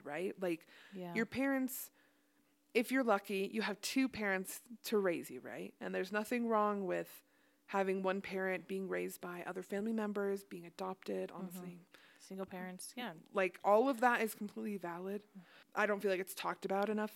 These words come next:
Speaker 1: nearly enough in the church.
Speaker 2: Definitely not.
Speaker 1: At all.
Speaker 2: And there's that, I th-, I think it's one of the commandments. And they, I remember hearing about it all the time in primary. But they would always say, "Honor thy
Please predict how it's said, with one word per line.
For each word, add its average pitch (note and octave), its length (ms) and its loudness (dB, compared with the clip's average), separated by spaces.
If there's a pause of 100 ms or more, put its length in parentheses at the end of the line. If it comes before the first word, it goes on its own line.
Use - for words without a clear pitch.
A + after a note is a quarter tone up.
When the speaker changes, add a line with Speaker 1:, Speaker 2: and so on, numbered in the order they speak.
(100)
Speaker 1:
nearly G3 560 2
enough - 320 -14
in F3+ 40 -8
the E3 80 -6
church. - 400 -8
Speaker 2:
Definitely G3+ 680 -4
not. D#3 220 -8
Speaker 1:
At F#3 260 2
all. - 240 -4
Speaker 2:
And G#3 140 0
there's F#3+ 280 -2
that, F3 380 -2
I - 60 -10
th-, - 100 -10 (380)
I F#3+ 80 -4
think D4+ 240 -4
it's A3+ 280 -2
one F#3 160 -2
of F3 80 -6
the E3 100 -8
commandments. E3 760 -16 (240)
And G3 140 0
they, E3+ 160 0 (280)
I F3 60 -4
remember G3 460 0
hearing F3 320 -8
about D3+ 180 -12
it - 60 -10
all D#3+ 100 -8
the E3+ 80 -10
time E3 260 -12
in D#3+ 80 -16
primary. D#3+ 480 -16 (380)
But F#3 100 -10
they G3 120 6
would F3+ 80 4
always E3+ 280 -2
say, D#3 320 -10
"Honor D#3+ 280 -12
thy D3+ 140 -14